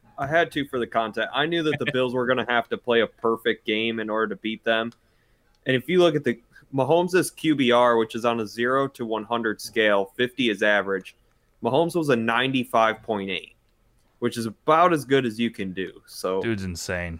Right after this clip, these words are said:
Speaker 1: he
Speaker 2: Yeah.
Speaker 1: played
Speaker 3: He's
Speaker 1: a
Speaker 3: so
Speaker 1: perfect
Speaker 3: good.
Speaker 1: game instead of the Bills.
Speaker 2: Yeah, it's, it's just stupid.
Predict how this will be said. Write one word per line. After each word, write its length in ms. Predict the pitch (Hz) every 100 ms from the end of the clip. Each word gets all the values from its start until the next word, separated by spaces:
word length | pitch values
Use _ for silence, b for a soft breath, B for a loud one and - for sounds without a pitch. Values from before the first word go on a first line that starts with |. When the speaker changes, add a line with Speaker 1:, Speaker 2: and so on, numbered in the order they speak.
| - _
Speaker 1:
he 140 | 185
Speaker 2:
Yeah. 120 | 127
Speaker 1:
played 260 | - 165 127
Speaker 3:
He's 20 |
Speaker 1:
a 80 | 117
Speaker 3:
so 200 | 147 143
Speaker 1:
perfect 220 | 156 135
Speaker 3:
good. 60 | 131
Speaker 1:
game 300 | 131 127 120
instead 340 | 107 - 113
of 80 | 98
the 80 | 95
Bills. 460 | 92 - - - _ _ -
Speaker 2:
Yeah, 240 | 104 98
it's, 140 | 98 -
it's 160 | 101
just 220 | - 95 -
stupid. 500 | - 85 90 90